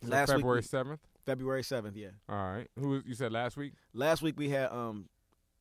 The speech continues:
Speaker 2: uh, I'm blanking on the name, but, uh, he writes for S N L, and I forget his name. Tim Robbins.
Speaker 1: Ah, dope.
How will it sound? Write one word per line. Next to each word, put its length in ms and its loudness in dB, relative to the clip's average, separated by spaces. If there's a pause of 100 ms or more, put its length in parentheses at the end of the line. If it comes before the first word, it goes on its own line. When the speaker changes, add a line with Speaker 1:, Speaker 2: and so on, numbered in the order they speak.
Speaker 2:
uh, 200 -4 (440)
I'm 140 -10
blanking 320 -8
on 120 -8
the 80 -8
name, 580 -10 (100)
but, 260 -8 (100)
uh, 920 -14 (640)
he 120 -14
writes 240 -8
for 160 -12
S 160 -10
N 100 -12
L, 280 -12 (160)
and 100 -14
I 140 -12
forget 220 -12
his 120 -12
name. 440 -14 (120)
Tim 240 0
Robbins. 480 2 (160)
Speaker 1:
Ah, 520 4 (440)
dope. 300 0